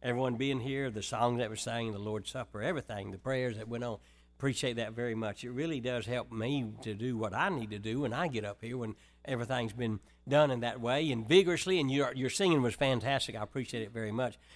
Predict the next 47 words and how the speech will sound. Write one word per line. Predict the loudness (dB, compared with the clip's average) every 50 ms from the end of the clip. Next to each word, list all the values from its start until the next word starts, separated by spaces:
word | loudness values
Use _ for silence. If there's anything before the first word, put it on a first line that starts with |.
| -2 4
But | 8 10
then, | 10 10 10
uh, | 8 6 4 0
the | 0 0 0
title | 0 0 0 2 4 4
of | 6 6
my | 6 6
lesson, | 6 4 2 2 2
I | 2 4 6 6
Am | 6 8 8 6
Resolved. | 6 6 6 6 6 6 6 6 4
We | 2 0 0
sing | 2 2 2
that | 2 2 0
song | 0 2 2 4 4 2
sometime, | 0 0 0 0 2 2
"I | 2 2 2
am | 4 2
resolved | 2 2 2 4 6 6 6 6 4
no | 4 2
longer | 4 4 4 4 2 2
to | 2
linger, | 2 2 2 0 0 -2 -6 -10 -14 -4 2
to, | 4 6 6 4
to, | 2 0 0 2 2 2 2 0 -6 -14 -20 _
to | 2 4 4
linger." | 6 6 6 6 6 6 6
And | 6 6 6 6
the, | 4 0
the | 0 0 2 4
word | 4 4 4 4
resolve | 4 2 4 4 4 6 6 6 6
means | 6 4 4 4 2
we're | 2 4
gonna | 6 6 6 6
re-, | 6 6 4 4 2 2
we're | 2 2 2 4
gonna | 4 4 4 4
resolve | 2 2 0 4 4 6 6 6 4 2
something. | 0 0 2
We're | 2 4 4
gonna | 4
make | 6 4 4 4
a, | 2 0 -2
quote, | -2 -6 -10 -6 -2 0 0 0 0 -2
revolu-, | -2 0 2 2 2 2 0 0 0 0 -2 -2 -2 0
uh, | 0 0